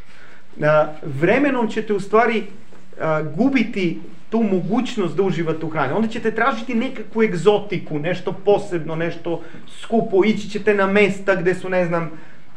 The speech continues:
e, ješćete školjke stare dvesta godina i tako, neke stvari, da, da prosto čovjek doživi neko zadovoljstvo, jer one obične stvari nisu interesantne. Međutim, ko posti zna da kad, <clears throat> ono, dođu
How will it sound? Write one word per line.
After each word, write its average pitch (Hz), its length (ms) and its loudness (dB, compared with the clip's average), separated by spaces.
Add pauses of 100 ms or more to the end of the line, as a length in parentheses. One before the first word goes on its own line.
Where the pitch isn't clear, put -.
e, 170 100 -4
ješćete 190 600 4
školjke 190 460 4
stare 180 300 4
dvesta 170 400 2
godina 147 600 2
i 135 120 -2
tako, 151 260 0
neke 170 260 0
stvari, 185 360 4
da, 175 120 2
da 175 120 -2
prosto 208 280 0
čovjek 208 280 6 (320)
doživi 196 460 6
neko 220 320 6
zadovoljstvo, 196 380 2
jer 226 100 4
one 220 80 4
obične 214 280 -2
stvari 196 280 2
nisu 175 240 -2
interesantne. 131 580 -6 (480)
Međutim, 240 460 0 (440)
ko 247 240 8
posti 220 360 2
zna 196 400 4 (480)
da 190 260 2
kad, 202 160 4 (420)
<clears throat> - 420 -2
ono, 139 220 2 (640)
dođu 190 360 6